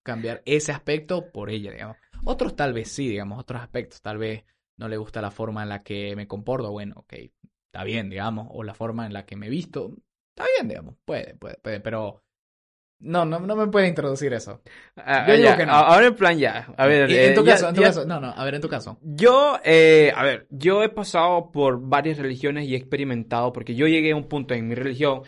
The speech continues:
Speaker 2: eh, bueno, yo soy católico, mi familia es católica y, bueno, siempre me van a ver con un crucifijo, siempre estoy así en plan de, de que sí, soy creyente,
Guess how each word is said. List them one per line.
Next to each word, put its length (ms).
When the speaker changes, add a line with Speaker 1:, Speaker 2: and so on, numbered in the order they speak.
Speaker 2:
eh, 180
bueno, 180
yo 160
soy 140
católico, 580
mi 100
familia 340
es 60
católica 640
y, 220
bueno, 240
siempre 240
me 80
van 80
a 40
ver 80
con 120
un 80
crucifijo, 480
siempre 220
estoy 160
así 120
en 80
plan 200
de, 240
de 140
que 140
sí, 220
soy 220
creyente, 560